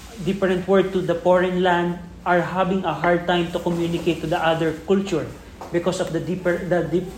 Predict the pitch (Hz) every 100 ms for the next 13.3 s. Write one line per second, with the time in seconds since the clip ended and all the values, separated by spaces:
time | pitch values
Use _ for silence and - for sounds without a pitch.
0 | 156 175 165 151 151 151 170 170 160 156
1 | 151 147 139 120 120 - - - - -
2 | - - - 180 196 202 202 226 285 254
3 | 254 233 208 220 202 160 185 185 202 202
4 | 185 180 - 175 160 - 165 139 - -
5 | - - - 175 196 202 156 156 170 170
6 | 160 151 151 151 127 - - 156 151 -
7 | 151 - - - 170 147 - - - -
8 | - 185 180 170 - - - - 180 226
9 | 220 214 233 226 226 214 247 247 180 -
10 | - - 170 202 202 202 196 190 202 196
11 | 196 190 214 196 135 - - - - 151
12 | 160 170 165 165 170 143 117 - 214 214
13 | 156 127